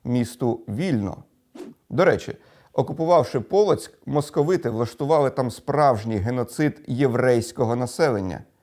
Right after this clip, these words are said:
Майже всіх представників місцевої громади втопили в річці Західна Двіна після відмови навернутися у християнство. Мирні переговори, що тривали майже рік, не дали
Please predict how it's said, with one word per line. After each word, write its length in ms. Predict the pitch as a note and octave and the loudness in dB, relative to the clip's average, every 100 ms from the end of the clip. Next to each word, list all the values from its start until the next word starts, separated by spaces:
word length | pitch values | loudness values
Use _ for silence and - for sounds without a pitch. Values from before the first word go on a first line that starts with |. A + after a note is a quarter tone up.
| _ _ | _ _
Майже 360 | B2+ C#3+ C3+ D3+ | -2 2 2 0
всіх 380 | C#3+ - E3+ - | -4 -4 -4 -2
представників 640 | B2 - C3 C3 - D3 | -6 -4 -6 -6 -4 -4
місцевої 500 | B2+ A#2+ D3 B2 A#2 | -4 -4 -2 0 0
громади 540 | G#2 B2+ D3+ C3 F2 - _ _ _ | 0 0 2 0 0 -8 _ _ _
втопили 580 | - D3+ C#3+ F#3 E3 C3+ | -4 -2 2 2 4 4
в 100 | A#2 | 2
річці 560 | D#3 C#3+ - - C#3+ - | 0 -2 -4 -2 -2 -4
Західна 680 | B2 A2 C3 A2+ C#3+ A#2 B2+ | -8 0 2 2 -2 0 0
Двіна 520 | G#2 A#2 C3+ E3+ F#2+ - _ _ _ _ - | 0 0 2 2 2 -2 _ _ _ _ -4
після 300 | D3 - A#2 | -4 -2 -2
відмови 540 | A#2 C#3+ E3+ D3 - - _ - | 0 2 2 4 0 -4 _ -4
навернутися 760 | C#3+ C#3 C3 C3+ B2+ A2+ - A2+ | 0 0 0 -2 -2 -4 -2 -4
у 60 | |
християнство. 800 | G#2+ A2+ - A2+ F2 D#2+ - - _ _ _ _ - - - | -2 -6 -4 -4 -4 -8 -16 -20 _ _ _ _ -20 -18 -10
Мирні 360 | D#3 G#3+ G3 E3 | 0 2 2 0
переговори, 560 | F3 E3+ D#3+ G#3 G#3 A2+ | 0 2 2 2 2 2
що 180 | - | -2
тривали 520 | A2+ D3+ E3 D3 B2+ - | -2 0 4 4 4 0
майже 460 | C#3+ D#3+ A2+ G#2 D#3 | 2 4 4 2 -2
рік, 280 | G#3+ - _ _ _ _ | -2 -6 _ _ _ _
не 180 | E3+ F#3+ | -2 0
дали 460 | F#3 F#3+ G3 E3 | 2 4 4 4